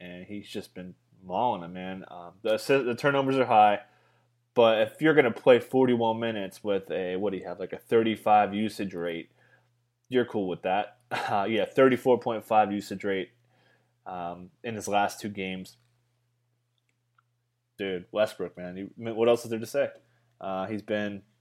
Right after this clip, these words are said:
I think, the best player in the postseason, uh, coming off, I mean, what, what he did to San Antonio. First round, he wasn't too special, but he has been, hands down, best player on O K C, respect to Kevin Durant, and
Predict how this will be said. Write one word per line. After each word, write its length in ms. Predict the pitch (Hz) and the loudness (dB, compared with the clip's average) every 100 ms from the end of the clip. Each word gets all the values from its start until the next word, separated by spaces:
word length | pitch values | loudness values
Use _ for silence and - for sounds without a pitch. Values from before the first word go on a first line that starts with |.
| - | -2
I 160 | 104 | 0
think, 220 | 117 98 | 0 -4
the 60 | 101 | -6
best 240 | 98 98 | -4 -4
player 240 | - 107 104 | -4 -2 -2
in 60 | |
the 60 | 104 | -4
postseason, 600 | 95 107 - 117 120 104 - _ _ _ _ _ _ - | -4 -4 -4 -6 -6 -10 -14 _ _ _ _ _ _ -16
uh, 180 | 95 - - | -14 -14 -8
coming 240 | 110 101 | -4 -2
off, 360 | 98 95 - - _ _ _ - | -2 -2 -10 -20 _ _ _ -20
I 40 | |
mean, 80 | 98 | -12
what, 200 | 98 98 | -12 -10
what 140 | 107 101 | -6 -4
he 60 | |
did 220 | 98 95 - | -4 -6 -6
to 420 | 101 95 92 90 | -6 -4 -6 -8
San 240 | - 92 | -12 -14
Antonio. 840 | 87 - 123 120 117 113 113 113 110 _ _ _ - | -12 -8 -6 -4 -2 -2 -2 -2 -6 _ _ _ -2
First 260 | 135 127 - | 2 2 0
round, 160 | 117 | -2
he 60 | 104 | 0
wasn't 380 | 104 101 92 - | 0 -2 -6 -6
too 180 | 120 | -4
special, 640 | 113 - 98 - 101 95 - _ _ _ _ _ - | -4 -2 -2 -2 -4 -4 -8 _ _ _ _ _ -10
but 280 | 95 85 | -6 -6
he 200 | 87 123 | -2 0
has 260 | 135 117 104 | 4 4 4
been, 280 | 101 95 90 | 0 -8 -8
hands 400 | - 123 135 107 | -4 -2 -2 -2
down, 440 | 101 110 101 92 - | -4 -4 -4 -6 -6
best 220 | 104 98 - | -4 -4 -4
player 240 | 104 101 | -2 0
on 100 | 95 | -2
O 80 | 95 | -8
K 180 | - 92 | -8 -10
C, 380 | - 98 92 87 | -8 -6 -6 -8
respect 420 | 98 - 104 - | -10 -4 -6 -6
to 60 | 101 | -8
Kevin 260 | 104 92 | -8 -6
Durant, 420 | 90 90 98 90 - | -6 -6 -6 -10 -12
and 220 | 92 90 | -16 -14